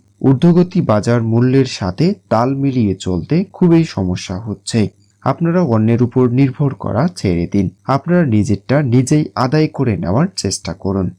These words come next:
আপনাদের চাকরি জাতীয়করণ করতে হলে সর্বপ্রথম আপনাদেরকে একত্রিত হতে হবে। আপনারা একত্রিত হলে আগামী ছয় মাসের মধ্যে একটি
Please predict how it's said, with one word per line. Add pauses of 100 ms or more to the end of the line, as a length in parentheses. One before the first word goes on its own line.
আপনাদের
চাকরি
জাতীয়করণ
করতে
হলে
সর্বপ্রথম
আপনাদেরকে (160)
একত্রিত (140)
হতে
হবে। (220)
আপনারা
একত্রিত
হলে (100)
আগামী
ছয়
মাসের
মধ্যে (120)
একটি